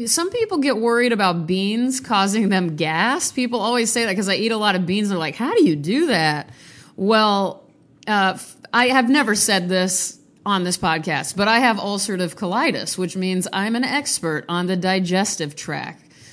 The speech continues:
Um, and I'm not happy about that, but I am. And it's been an ongoing struggle my entire life. But beans are incredibly healing, especially when paired with rice or potatoes. So they heal your gut.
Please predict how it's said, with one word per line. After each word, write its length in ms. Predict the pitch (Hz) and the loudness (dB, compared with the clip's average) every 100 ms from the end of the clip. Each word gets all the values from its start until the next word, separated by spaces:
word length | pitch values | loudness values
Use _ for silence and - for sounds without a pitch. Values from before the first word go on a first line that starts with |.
| - - | -20 -12
Um, 540 | - 196 185 180 170 - _ - | -2 0 0 -2 -6 -10 _ -4
and 240 | 220 214 | -2 0
I'm 460 | 208 208 208 196 - - | 0 0 -2 -6 -12 -6
not 300 | 214 220 226 | -2 0 0
happy 300 | 233 226 170 | 0 0 -2
about 260 | 151 151 | -2 -4
that, 160 | 147 143 | -4 -4
but 100 | 180 | -2
I 80 | 202 | 0
am. 300 | 226 160 - - - _ - | 0 -2 -6 -18 -20 _ -4
And 340 | 190 185 185 | 0 0 0
it's 200 | 185 190 | -2 -2
been 320 | 165 196 185 | 0 0 2
an 100 | 180 | 0
ongoing 480 | 180 190 196 185 180 | 0 0 0 0 -2
struggle 420 | 175 - 180 180 | -4 0 0 0
my 140 | 170 160 | -2 -4
entire 380 | 160 196 170 | -4 -2 -2
life. 300 | 165 175 160 165 | 0 0 -2 -4
But 640 | 165 170 160 - - 165 | -4 -2 -2 -6 -8 -4
beans 420 | 240 285 330 262 | -2 -2 0 0
are 120 | 226 | 0
incredibly 640 | 185 180 208 196 185 160 151 | -2 -2 -2 0 -2 -2 -4
healing, 720 | - 202 247 294 339 359 208 | -2 0 0 -2 -4 -4 -4
especially 560 | 180 - 214 208 214 | -4 -4 -6 -4 -4
when 200 | 185 165 | -2 -2
paired 340 | 151 185 180 175 | -4 0 0 0
with 140 | 170 | -2
rice 500 | 151 160 160 175 180 | -2 0 0 0 -2
or 100 | 165 | -4
potatoes. 680 | 151 156 165 165 202 226 240 - - - - - | -4 -6 -4 -4 -4 -4 -8 -12 -20 -20 -20 -8
So 520 | - 247 220 208 180 | -2 0 2 0 0
they 200 | 208 196 | 0 0
heal 380 | 196 254 247 220 | 0 0 2 2
your 200 | 196 180 | 0 0
gut. 420 | 190 269 160 | 2 2 2